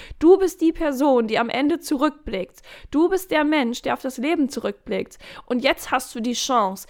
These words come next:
dafür zu sorgen, dass du irgendwann zurückblicken wirst und sagst, "Boah, alter Vater, das war eine geile Reise."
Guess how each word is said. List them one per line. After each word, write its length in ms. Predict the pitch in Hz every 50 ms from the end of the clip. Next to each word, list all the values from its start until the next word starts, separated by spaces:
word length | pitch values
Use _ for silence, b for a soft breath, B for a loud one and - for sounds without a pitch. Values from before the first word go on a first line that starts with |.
| b b b
dafür 340 | - 262 285 311 - - 320
zu 180 | - - 302
sorgen, 460 | 269 262 311 330 330 277 226 214 226
dass 140 | 226 233 -
du 80 | - 240
irgendwann 300 | - 262 277 285 285 277
zurückblicken 720 | 277 - 294 277 359 403 403 - - 262 226 - 226 214
wirst 180 | 214 233 240 -
und 80 | 233
sagst, 260 | 220 220 220 220 - - _ _ _ _ _ _ _
"Boah, 320 | - 269 277 226 208 - - - - _ -
alter 360 | - 277 349 453 - 453 415
Vater, 320 | 415 - 339 294 285 247 220
das 160 | 233 247 269
war 100 | 285 285
eine 180 | 285 277 254
geile 360 | - 269 277 320 392 381 330 -
Reise." 500 | 240 233 226 220 196 175 190 180 214